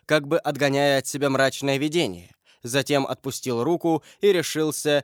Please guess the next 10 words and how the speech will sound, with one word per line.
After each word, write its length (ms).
ещё 460
раз 200
взглянуть 520
на 100
адмирала. 540
Но 160
глаза 340
убитого 440
уже 240
закрылись, 640